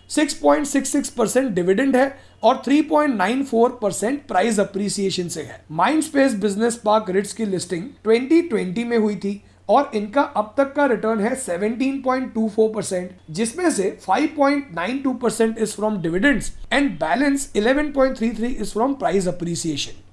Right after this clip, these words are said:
And ब्रुकफील्ड की लिस्टिंग ट्वेंटी ट्वेंटी वन में हुई थी और इनका अब तक का रिटर्न है फ़ोर्टीन पॉइंट टू फ़ाइव परसेंट,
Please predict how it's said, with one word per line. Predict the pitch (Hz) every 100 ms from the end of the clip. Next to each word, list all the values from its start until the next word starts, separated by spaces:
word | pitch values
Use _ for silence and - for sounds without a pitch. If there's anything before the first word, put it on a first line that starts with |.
| - -
And | 240 240 165 - - -
ब्रुकफील्ड | 147 294 302 - 262 285 285
की | 285
लिस्टिंग | 233 202 - 262 269
ट्वेंटी | 185 175 233
ट्वेंटी | - 151 165 214
वन | 226
में | 220
हुई | 202 202
थी | 185 196 - - -
और | 240 294
इनका | 294 254 294
अब | 285 208 208
तक | 285 285
का | 294
रिटर्न | 254 233 247 240
है | 262
फ़ोर्टीन | 262 196 180 247 247
पॉइंट | 247 247 208
टू | 214
फ़ाइव | 202 220 190
परसेंट, | 202 185 175